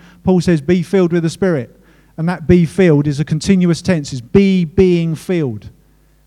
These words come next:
Keep going after it. Keep seeking it, even every day. "Good morning, Holy Spirit. Come and help me." Be being filled with the Holy Spirit.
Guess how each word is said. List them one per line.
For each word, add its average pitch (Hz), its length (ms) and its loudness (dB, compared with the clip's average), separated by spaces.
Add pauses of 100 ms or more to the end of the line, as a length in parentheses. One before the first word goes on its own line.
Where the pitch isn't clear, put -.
(120)
Keep 220 260 4
going 185 240 2
after 175 380 -4
it. 117 120 -12 (200)
Keep 208 240 -2
seeking 202 340 0
it, 123 120 -10
even 151 160 -10
every 190 220 -4
day. 180 280 4
"Good 185 160 -4
morning, 196 240 0
Holy 165 220 -2
Spirit. 135 420 -4
Come 180 140 -4
and 147 100 -2
help 135 140 -6
me." 113 240 -10 (1200)
Be 190 260 2
being 170 380 -2
filled 165 240 -4
with 156 100 -4
the 151 80 -4
Holy 147 220 -2
Spirit. 139 400 -6